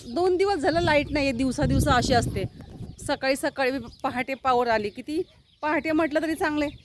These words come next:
सहा वाजले असतील, सहा, साडेसहा पण वाजू शकतात,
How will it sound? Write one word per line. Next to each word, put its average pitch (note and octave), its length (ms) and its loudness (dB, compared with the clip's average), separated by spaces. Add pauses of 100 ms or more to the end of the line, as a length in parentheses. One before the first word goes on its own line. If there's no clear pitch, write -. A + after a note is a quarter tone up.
(440)
सहा D4 200 4
वाजले B3+ 300 4
असतील, A3+ 300 -2 (1160)
सहा, D4 200 2
साडेसहा C#4 440 2
पण C#4+ 140 -4
वाजू A#3+ 240 -2
शकतात, G#3 300 -8